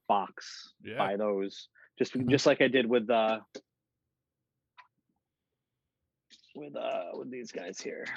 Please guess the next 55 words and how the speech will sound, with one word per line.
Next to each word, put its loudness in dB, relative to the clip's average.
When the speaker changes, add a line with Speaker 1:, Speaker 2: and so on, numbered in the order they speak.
Speaker 1:
with -4
the 0
Absolutes. -8
Speaker 2:
Yep. -6
Speaker 1:
So, 6
I 8
mean, 4
I 6
bought 6
these -2
for -2
fourteen 0
and -6
change -6
a -6
pack. -2
So 2
I'm 4
gonna 4
sell 6
them 2
for -2
twenty. -2
I 2
was 6
gonna -2
do -2
twenty-five, -4
but 0
I 2
saw 2
another 0
guy 0
there -2
who -6
was -8
selling -6
them -6
for -10
twenty. -4
Speaker 2:
The -12
hell -4
did -4
you 2
find 8
them 2
Speaker 1:
So -4
Speaker 2:
for -8
fourteen -8
and -12
change? -16
Speaker 1:
I -12
got -10
my -4
ways. -6